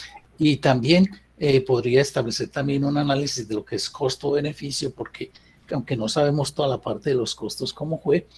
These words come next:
pues a eso le cabría un análisis también de cuánto costaron las vacunas <clears throat> para el beneficio que se obtuvo. Dicho en poquitas palabras, <clears throat> en este estudio tan bonito y tan interesante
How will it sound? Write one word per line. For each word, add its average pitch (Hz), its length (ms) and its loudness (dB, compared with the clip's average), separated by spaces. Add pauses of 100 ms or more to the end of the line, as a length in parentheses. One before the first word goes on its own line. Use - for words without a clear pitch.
(360)
pues 139 220 2
a 123 100 0
eso 143 260 0
le 143 140 0
cabría 127 460 4
un 139 140 4
análisis 139 400 2
también 117 260 -2
de 131 240 -2
cuánto - 340 0
costaron 156 420 -2
las 156 80 2
vacunas 160 580 -2 (120)
<clears throat> 202 260 6
para 139 180 6
el 123 80 6
beneficio 110 500 -4
que 139 120 2
se 139 100 2
obtuvo. - 400 2 (720)
Dicho 165 220 4
en 175 60 2
poquitas - 420 2
palabras, 156 520 4 (180)
<clears throat> - 180 0
en 139 140 0
este 131 200 0
estudio 170 300 4
tan 160 200 2
bonito 135 400 2
y - 40 -2
tan 165 180 -2
interesante 151 720 -2